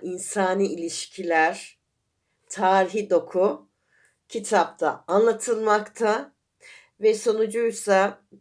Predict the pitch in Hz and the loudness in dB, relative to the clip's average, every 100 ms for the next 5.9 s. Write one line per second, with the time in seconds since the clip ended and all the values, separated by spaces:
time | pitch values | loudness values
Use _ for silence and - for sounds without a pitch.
0 | _ 190 196 202 196 190 - - 185 165 | _ -2 0 2 2 2 -4 -4 -2 -2
1 | 165 180 - 185 185 - - 160 156 151 | -2 -6 -4 -8 -8 -18 -6 -6 -6 -18
2 | - - _ 196 190 208 202 196 180 190 | -20 -20 _ -10 0 4 6 4 0 -4
3 | 202 214 254 240 220 214 202 208 190 - | 0 0 0 -4 -10 -12 -2 0 0 0
4 | 190 202 - - - - _ 233 220 196 | 0 0 -4 -20 -20 -20 _ -2 0 0
5 | 185 180 - 226 240 _ 208 190 202 | 0 -2 2 2 0 _ -2 -2 -2